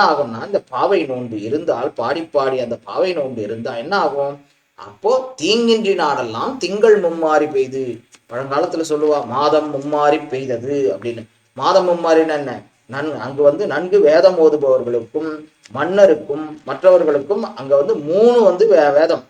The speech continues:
அதாவது மாதர்கள், கற்புடைய மாதர்களுக்காக ஒரு மழை, நீதி தவறாத மன்னவனுக்காக ஒரு மழை, வேதம் ஓதுபவர்களுக்காக ஒரு மழை. மாசம் முப்பது நாளும் பத்து நாளைக்கு ஒரு தடவை மழை பெஞ்சுட்டே இருக்குமா.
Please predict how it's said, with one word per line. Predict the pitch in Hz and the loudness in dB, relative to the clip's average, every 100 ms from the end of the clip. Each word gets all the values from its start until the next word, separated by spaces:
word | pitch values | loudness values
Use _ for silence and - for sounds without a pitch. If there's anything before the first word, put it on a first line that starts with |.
| _ | _
அதாவது | - 135 160 403 - | -10 -4 0 0 0
மாதர்கள், | 127 139 175 196 156 123 - | -4 -2 4 6 6 0 -4
கற்புடைய | 135 - 175 170 156 | -8 -4 0 2 2
மாதர்களுக்காக | 127 156 180 170 165 - 170 190 175 | -2 0 2 2 -2 2 2 4 2
ஒரு | 139 | 2
மழை, | 123 120 120 127 _ _ _ _ _ _ _ _ | -2 -4 -4 -8 _ _ _ _ _ _ _ _
நீதி | - 160 208 202 | -10 -2 0 6
தவறாத | 190 165 156 151 139 | 6 8 6 6 4
மன்னவனுக்காக | 127 165 208 208 196 190 185 180 170 | 2 0 4 4 4 6 8 8 6
ஒரு | 143 | 4
மழை, | 131 120 123 123 131 - _ _ _ _ _ _ _ _ 107 | 2 -2 -2 -6 -10 -18 _ _ _ _ _ _ _ _ -2
வேதம் | 151 190 208 208 | 6 6 6 6
ஓதுபவர்களுக்காக | 160 147 135 127 120 - 117 160 202 | 6 6 4 0 0 -8 -4 2 2
ஒரு | 139 | 2
மழை. | 117 107 110 - | -2 -8 -10 -10
மாசம் | 123 143 147 294 - _ | -6 -4 -2 -2 -4 _
முப்பது | 127 135 _ 196 180 151 | -16 -16 _ 2 4 0
நாளும் | 139 180 175 - | -2 -2 -4 -8
பத்து | - 127 - 147 | -14 -14 -4 -4
நாளைக்கு | 120 135 208 196 | -2 0 0 2
ஒரு | 147 131 | 0 0
தடவை | 135 170 - | 0 0 0
மழை | 120 147 | -4 -2
பெஞ்சுட்டே | 139 127 120 120 175 | -4 -6 -2 0 2
இருக்குமா. | 147 123 | 0 -8